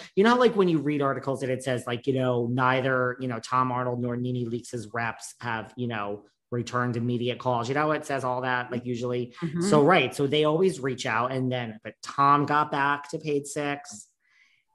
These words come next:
Speaker 1: And then, yes, Nene, Miss Nene Leakes responded to the Behind the Velvet Rope podcast.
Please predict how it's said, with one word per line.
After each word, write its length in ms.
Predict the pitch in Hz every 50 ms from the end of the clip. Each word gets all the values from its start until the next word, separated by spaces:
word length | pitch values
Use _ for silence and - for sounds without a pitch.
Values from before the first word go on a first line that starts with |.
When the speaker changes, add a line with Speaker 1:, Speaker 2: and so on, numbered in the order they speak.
| _ -
Speaker 1:
And 200 | 143 139 139 139
then, 320 | 139 131 131 131 127 120
yes, 380 | 139 147 131 113 110 - - - -
Nene, 760 | 139 131 131 135 139 143 147 156 156 156 160 160 165 165 -
Miss 220 | 139 143 131 - 143
Nene 420 | 143 151 156 160 165 170 170 165
Leakes 380 | 160 156 151 151 151 151 - -
responded 600 | 147 139 - - 135 135 135 139 135 143 139 139
to 60 | 143
the 100 | 131 127
Behind 360 | 131 120 123 131 135 135 139
the 60 | 135
Velvet 320 | 131 139 135 131 131 139 123
Rope 240 | 131 131 127 127
podcast. 880 | - 127 127 127 127 - 131 127 131 131 135 - - - - - -